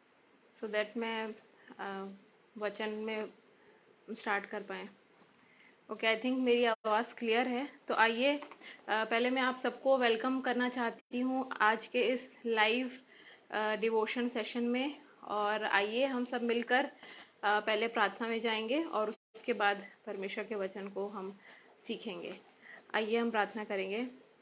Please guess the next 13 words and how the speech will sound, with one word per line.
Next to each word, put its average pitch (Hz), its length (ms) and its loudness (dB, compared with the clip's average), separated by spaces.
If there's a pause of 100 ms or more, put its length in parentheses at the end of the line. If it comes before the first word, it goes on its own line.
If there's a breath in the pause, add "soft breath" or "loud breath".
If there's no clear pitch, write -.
(880)
परमेश्वर 233 360 0
पिता, 262 280 2
मैं 254 160 0
धन्यवाद 226 460 0
देती 233 320 2
हूँ 240 140 0
आपकी 226 220 -4
सारी 214 400 -2
आशीषों 226 480 0
के 247 120 0
लिए। 240 140 2
पिता, 233 420 0 (420 loud breath)
आपने 220 560 0